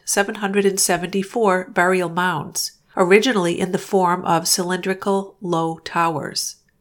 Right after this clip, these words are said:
The other fifteen sites include seventeen royal mounds, constructed as two-story sepulchral towers. The burial mounds are evidence of the early Dilmun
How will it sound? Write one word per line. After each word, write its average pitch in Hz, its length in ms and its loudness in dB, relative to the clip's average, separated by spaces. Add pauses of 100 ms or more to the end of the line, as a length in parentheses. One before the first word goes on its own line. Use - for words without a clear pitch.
(460)
The 190 160 -2
other 226 240 4
fifteen 190 500 -4
sites 165 400 0
include 196 580 0 (140)
seventeen 208 680 0
royal 180 360 2
mounds, 185 600 -2 (200)
constructed 208 600 2
as 170 140 0
two-story 170 840 -2
sepulchral 185 800 -2
towers. 185 760 -2 (1000)
The - 80 0
burial 202 440 4
mounds 202 460 0
are 185 200 0
evidence 190 600 0
of 185 180 -6
the - 180 0
early 196 280 2
Dilmun 196 600 0